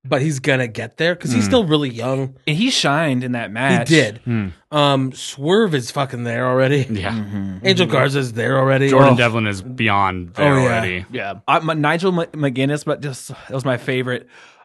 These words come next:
Speaker 3: Angel Garza, the most handsome man in wrestling. <laughs> It's just like, fuck yeah, dude. It gets
Speaker 1: Also, the commentary team of Tom and Nigel, I really enjoyed.
Speaker 3: I really liked it.
Speaker 2: Mm-hmm.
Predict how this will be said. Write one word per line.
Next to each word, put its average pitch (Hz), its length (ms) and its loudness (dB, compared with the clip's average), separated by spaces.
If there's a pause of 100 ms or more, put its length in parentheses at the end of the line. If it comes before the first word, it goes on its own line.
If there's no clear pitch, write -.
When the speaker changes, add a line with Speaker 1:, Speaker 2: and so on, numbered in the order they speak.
(160)
Speaker 3:
Angel 262 300 0
Garza, 254 380 0
the 226 80 -2
most 240 240 0
handsome 254 560 2
man 277 320 2
in 220 140 0
wrestling. 220 600 2
<laughs> - 20 0
It's 269 640 2
just 208 140 -4
like, 254 260 -2
fuck 403 340 -2
yeah, 165 320 2
dude. 151 360 2
It 196 80 0
gets 202 140 0
Speaker 1:
Also, 254 280 2
the 214 140 2
commentary 220 500 0
team 202 240 -2
of 165 140 -2
Tom 160 360 -2
and 143 200 -2
Nigel, 135 340 0
I 127 60 2
really 127 320 -2
enjoyed. 123 240 -2
Speaker 3:
I 214 40 4
really 170 260 2
liked 175 280 -2
it. - 300 -14
Speaker 2:
Mm-hmm. 101 360 -2